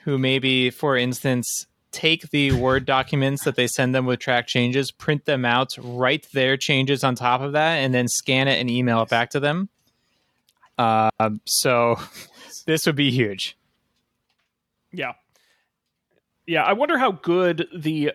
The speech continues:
Speaker 2: uh, neural engine is at different handwritings is really, I think, what it's gonna come down to for me. I think, though, for signs and translation is what excites me, not handwriting quite as much,
Speaker 1: Mm-hmm.
Speaker 2: 'cause I think as a society, we may be going away from <laughs> handwriting,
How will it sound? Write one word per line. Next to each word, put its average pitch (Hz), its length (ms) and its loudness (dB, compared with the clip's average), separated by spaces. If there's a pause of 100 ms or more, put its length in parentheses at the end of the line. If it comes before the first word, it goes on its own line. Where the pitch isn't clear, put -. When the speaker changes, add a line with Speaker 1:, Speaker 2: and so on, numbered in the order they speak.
(100)
Speaker 2:
uh, 139 300 2
neural 160 500 0
engine 139 360 -4
is 131 280 -2
at 127 300 -4 (100)
different 151 280 0
handwritings 160 680 2
is 147 180 -4
really, 143 320 4
I 131 60 4
think, - 180 -2
what 135 120 2
it's 123 120 -6
gonna 135 160 -4
come 127 140 -4
down 127 180 0
to 151 80 -2
for 185 120 -4
me. 202 220 -2
I 196 160 2
think, 220 260 -2
though, 147 300 2
for 139 540 0
signs 156 600 0
and 143 120 -6
translation 135 680 -2
is 190 140 0
what 208 120 2
excites - 400 0
me, 214 100 0
not 151 200 0
handwriting 156 580 -2
quite 202 240 0
as 202 160 -4
much, 208 220 0
Speaker 1:
Mm-hmm. 113 140 -4
Speaker 2:
'cause 135 140 -2
I 143 80 2
think 143 360 -4 (340)
as 156 160 0
a 165 60 -4
society, 170 460 0
we 170 120 -4
may 147 100 -4
be 143 120 -4
going 143 260 -2
away 120 240 -2
from 247 160 -4
<laughs> 269 80 -6
handwriting, 330 500 -4